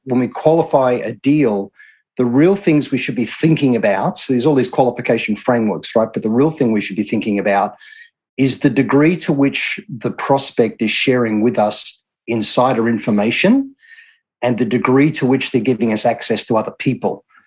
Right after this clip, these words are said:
Because if those two things don't happen,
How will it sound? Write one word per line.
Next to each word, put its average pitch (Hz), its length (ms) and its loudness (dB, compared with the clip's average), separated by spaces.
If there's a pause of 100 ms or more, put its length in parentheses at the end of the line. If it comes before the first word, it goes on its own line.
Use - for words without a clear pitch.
(360)
Because 127 280 2
if 147 120 2
those 196 280 4
two 185 280 2
things 151 440 2
don't 139 280 0
happen, 208 640 0